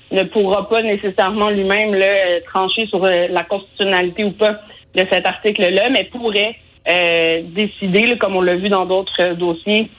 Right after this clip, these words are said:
donner une peine plus légère en justifiant et en voyant qu'est-ce qu'il en est, mais il est lié, là, à tout le moins à ce statut par le code criminel où il y a imposition d'une peine minimale d'un an.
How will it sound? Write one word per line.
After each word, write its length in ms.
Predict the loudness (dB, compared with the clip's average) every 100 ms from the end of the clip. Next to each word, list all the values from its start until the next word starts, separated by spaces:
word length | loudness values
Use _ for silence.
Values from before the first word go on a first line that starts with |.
| -6 0
donner 260 | 2 2
une 160 | 0 -2
peine 280 | 0 0 0
plus 200 | 2 2
légère 480 | 2 2 0 -2
en 100 | -6
justifiant 560 | -14 -18 -18 -14 -6 -4
et 120 | -2
en 80 | 0
voyant 340 | 0 0 0 -4 -14 -20 -2
qu'est-ce 160 | -2 0
qu'il 100 | 0
en 180 | 0 0
est, 140 | 0
mais 340 | 0 2 0 -2
il 160 | -4 -4
est 60 |
lié, 440 | -4 -4 -2 0 2
là, 240 | 4 2
à 120 | 0
tout 100 | -4
le 80 | -4
moins 160 | 0 0
à 80 | -2
ce 140 | -4
statut 500 | 0 0 -2 -4 -4 -2
par 220 | 0 2 2
le 100 | 0
code 180 | -2
criminel 540 | 0 2 4 4 2 0
où 80 | -2
il 60 | 0
y 20 |
a 40 |
imposition 420 | 0 -2 -4 -2
d'une 140 | 0 0
peine 160 | 0
minimale 440 | 0 2 2 2 -2
d'un 180 | -2
an. 80 | -2